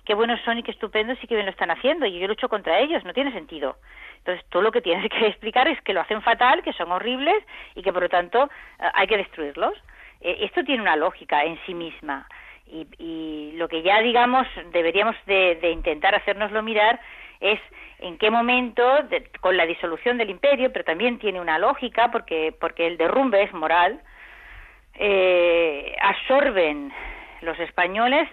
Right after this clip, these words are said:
los españoles de ambos hemisferios, <laughs> me ref-, utilizo esta expresión de la Constitución de Cádiz, ¿vale? La nación española es la reunión de los españoles de ambos hemisferios. Pues los españoles de ambos hemisferios hay un momento en que absorben, asumen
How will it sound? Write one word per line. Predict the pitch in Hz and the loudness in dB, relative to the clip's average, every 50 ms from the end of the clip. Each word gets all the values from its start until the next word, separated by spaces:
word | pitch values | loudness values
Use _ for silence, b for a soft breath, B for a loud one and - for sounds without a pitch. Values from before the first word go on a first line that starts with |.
| _ - | _ -6
los | - 190 185 | -2 -2 0
españoles | 196 190 - - 196 196 233 269 330 302 214 | 0 0 0 0 0 0 2 2 0 0 0
de | 208 190 - | -2 0 2
ambos | - 247 320 392 381 302 214 185 - - | 4 4 4 4 2 0 -2 -2 -2 -2
hemisferios, | 190 185 175 - - - 160 156 156 170 180 240 330 285 269 - | -6 -6 -8 -8 -4 -2 -2 -2 -2 -2 -2 -2 -2 -2 -4 -6
<laughs> | - | -4
me | 240 214 214 233 208 | -4 -2 0 0 2
ref-, | 185 185 185 175 - - - 190 185 180 175 - B B B B B B | 2 2 0 0 -2 -8 -16 -14 -14 -14 -16 -18 B B B B B B
utilizo | 220 214 190 208 214 220 196 - | -2 0 2 2 0 0 0 0
esta | 202 190 - 214 | -2 0 0 0
expresión | 196 - - 190 190 185 - 196 196 185 185 | 0 0 0 -2 -2 -2 -2 -2 -2 0 2
de | 185 180 | 0 0
la | 175 170 | 0 0
Constitución | - 175 - - 165 165 - 190 190 180 | -4 -4 -12 -12 -16 -10 -8 -6 -4 -4
de | 170 160 | -4 -2
Cádiz, | 165 170 175 175 196 262 302 | 2 2 2 2 2 0 -2
¿vale? | 208 185 202 247 220 302 294 - - | -2 -2 0 0 0 -2 -4 -4 -2
La | 175 175 | -2 0
nación | 175 165 - 190 190 202 | 0 0 -2 -4 -8 -8
española | 202 - - 175 175 180 180 175 185 | -6 -4 -4 -4 -4 -4 -6 -6 -6
es | 180 | -4
la | 180 175 175 | -2 -2 -2
reunión | 170 175 170 170 185 220 233 214 | 0 -2 -4 -4 -4 -8 -6 -6
de | 196 | -6
los | 180 - | -4 -4
españoles | 180 175 - - 165 175 185 175 170 | -6 -8 -6 -8 -8 -8 -6 -4 -2
de | 190 | -4
ambos | 196 190 165 170 180 | -4 -4 -6 -10 -10
hemisferios. | 208 220 202 175 - 185 196 202 214 240 - _ B B B B B B B B B | -10 -12 -14 -14 -12 -12 -12 -12 -12 -18 -20 _ B B B B B B B B B
Pues | 240 240 226 | 2 4 4
los | 214 214 | 4 4
españoles | 208 - 220 214 247 311 339 311 | 2 2 0 0 2 2 2 4
de | 311 311 | 4 2
ambos | 294 302 302 269 | 2 2 0 -2
hemisferios | 294 294 294 262 - 294 285 302 302 | -2 -4 -4 -2 -2 -2 0 2 0
hay | 294 277 | 0 0
un | 277 | -2
momento | 277 277 277 285 277 285 | -2 -2 -2 -2 -2 -4
en | 302 269 | -4 -2
que | - 214 | -2 -4
absorben, | 214 - 254 247 240 262 320 - - B B B B B B B B B B B | -2 -2 -2 -2 0 -2 -2 -4 -10 B B B B B B B B B B B
asumen | B 190 - 285 285 277 285 349 | B -6 -4 -2 -2 0 -2 -2